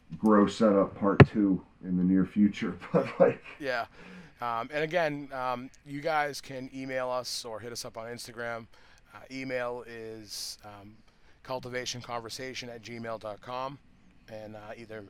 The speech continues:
Speaker 2: myself or the captain will respond personally to, um, every email. It may take us some time. There's only two of us. There's a lot of messages coming through, so just be patient with us. Um, also,
Speaker 1: Yep.
Speaker 2: um, I'm on Instagram at the Real Green Monster.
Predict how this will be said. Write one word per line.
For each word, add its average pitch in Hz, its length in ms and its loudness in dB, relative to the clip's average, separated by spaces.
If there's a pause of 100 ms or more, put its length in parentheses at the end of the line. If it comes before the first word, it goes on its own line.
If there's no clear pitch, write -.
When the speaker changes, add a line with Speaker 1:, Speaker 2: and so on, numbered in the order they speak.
(120)
Speaker 2:
myself 113 640 -6
or 113 200 -6
the 104 80 -14
captain 120 560 -8 (280)
will 120 320 -8
respond 117 500 -10
personally 113 480 -10
to, 107 320 -16 (140)
um, 104 340 -16
every 113 320 -12
email. 110 240 -10
It 110 60 -10
may 117 100 -8
take 117 260 -12
us 113 100 -12
some 110 120 -14
time. 113 380 -10 (180)
There's - 140 -20
only 110 140 -10
two 120 200 -14
of 110 80 -10
us. 110 280 -10 (120)
There's 98 140 -20 (120)
a 107 40 -16
lot 110 160 -4
of 107 60 -8
messages 107 360 -12
coming 107 260 -12
through, 110 280 -12
so 107 320 -14 (480)
just 120 140 -18
be 120 100 -14
patient 110 340 -8
with 107 140 -10
us. 107 180 -12 (500)
Um, 104 280 -14 (680)
also, 127 300 -2
Speaker 1:
Yep. 139 300 2
Speaker 2:
um, 117 280 -6 (240)
I'm 120 160 -2
on 120 140 -2
Instagram 127 560 -8 (460)
at 110 160 -10
the 113 100 -16
Real 110 160 -8
Green 104 240 -10
Monster. 131 460 -4